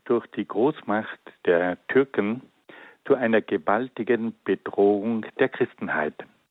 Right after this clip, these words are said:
Die Türken versuchten, nach Mitteleuropa vorzustoßen und hatten die Absicht, das österreichische Kernland zu erobern.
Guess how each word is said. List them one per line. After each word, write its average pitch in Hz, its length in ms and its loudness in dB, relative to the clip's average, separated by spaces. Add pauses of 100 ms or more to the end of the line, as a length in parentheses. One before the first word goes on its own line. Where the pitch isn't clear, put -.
(680)
Die 127 100 0
Türken 226 400 0
versuchten, 123 520 -2
nach 98 220 -2
Mitteleuropa 120 680 2
vorzustoßen 120 1040 -2 (440)
und - 200 -2
hatten 110 320 -2
die 107 200 0
Absicht, - 600 -6 (380)
das 95 140 0 (160)
österreichische 113 880 0
Kernland 113 880 -2 (140)
zu 110 280 -2
erobern. 90 680 0